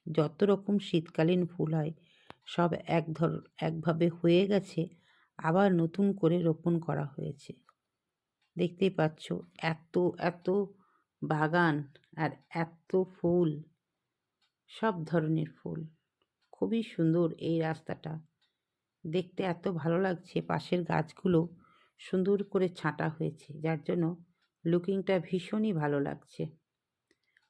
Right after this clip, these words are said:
এসব জায়গায় দল বেঁধে সবাই মিলে আসলে বেশ ভা-, বড় ভালো লাগে।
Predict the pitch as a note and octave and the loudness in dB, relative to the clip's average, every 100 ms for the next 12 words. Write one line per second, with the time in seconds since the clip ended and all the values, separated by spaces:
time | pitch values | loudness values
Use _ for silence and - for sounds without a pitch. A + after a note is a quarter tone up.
0 | _ _ _ _ _ _ _ _ _ G3+ | _ _ _ _ _ _ _ _ _ -6
1 | - A3+ - G#3+ G#3 G#3 G#3+ _ _ _ | 0 0 2 2 4 2 0 _ _ _
2 | _ _ _ _ _ _ _ E3+ F3 F3 | _ _ _ _ _ _ _ 2 4 4
3 | F3+ G3+ F3+ F3 E3+ E3+ E3 E3+ F3 - | 4 0 0 -2 0 4 4 2 0 -4
4 | D#3+ - F3+ E3+ E3 - D#3 C3 D#3 D#3+ | -6 -4 -2 -2 -4 -8 -16 -10 -10 0
5 | E3 E3+ D#3+ D3+ D3+ D#3 D3 D3+ | 2 2 0 0 2 2 0 -4